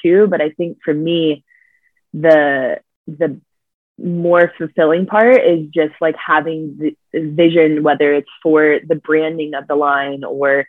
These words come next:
what it stands for or the pieces and how it all comes together, and then seeing that come to life and, like, we're doing it. So, like, at the photo shoot in Joshua Tree,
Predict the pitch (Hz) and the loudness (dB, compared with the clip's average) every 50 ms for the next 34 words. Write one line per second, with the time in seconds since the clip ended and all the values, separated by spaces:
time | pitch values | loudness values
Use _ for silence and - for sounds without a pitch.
0 | _ _ _ _ - 160 170 175 180 170 - _ - - 170 160 151 151 151 _ | _ _ _ _ -2 0 2 4 4 2 0 _ -2 -2 0 0 0 -2 -6 _
1 | - 156 147 143 143 135 127 92 143 147 143 143 - - - 180 175 - - 160 | -2 0 0 2 2 0 0 0 -2 -2 -4 -6 -10 -10 -10 -10 -8 -4 -2 -2
2 | 143 135 135 135 143 143 143 - - 147 147 143 139 - - 139 147 147 - - | 0 0 0 -2 -2 -4 -8 -6 -4 -2 0 0 0 0 0 -2 -2 -2 -4 -8
3 | 151 151 _ _ - 139 131 127 165 185 220 254 - _ _ _ _ _ _ _ | -12 -12 _ _ -8 -6 -2 2 2 4 4 2 0 _ _ _ _ _ _ _
4 | - - 180 175 170 160 165 151 - - _ - 196 185 170 160 156 151 143 135 | -2 -2 0 2 2 0 -2 -4 -8 -12 _ -2 2 2 2 2 2 0 0 0
5 | 127 127 - - _ _ _ _ _ _ _ _ - 180 156 147 139 - 139 - | 0 -2 -4 -6 _ _ _ _ _ _ _ _ -6 -4 -4 -4 -4 -8 -10 -6
6 | 143 131 110 - - - _ - - 147 147 139 139 143 123 117 - - - 147 | -4 -2 -2 -2 -4 -8 _ -8 -6 -4 -4 -4 -4 -6 -6 -8 -8 -8 -6 -2
7 | 151 151 151 143 147 139 127 123 123 78 - - _ _ _ - 160 151 135 135 | 0 0 2 2 2 2 2 0 -2 -6 -8 -8 _ _ _ 0 2 2 4 4
8 | 135 - - - - 143 135 131 - - 156 165 170 175 - - 160 - - 160 | 2 2 0 -2 -2 -4 -4 -4 -4 0 2 2 2 2 -2 -8 -6 -2 0 0
9 | 156 160 156 151 - 160 151 127 143 151 151 151 139 143 - - 151 143 - - | 0 0 -2 -2 -4 -4 -2 -2 -2 -4 -2 -2 -2 -4 -4 -6 -8 -8 -6 -4
10 | 165 151 143 147 151 147 | -4 -2 0 0 -2 -4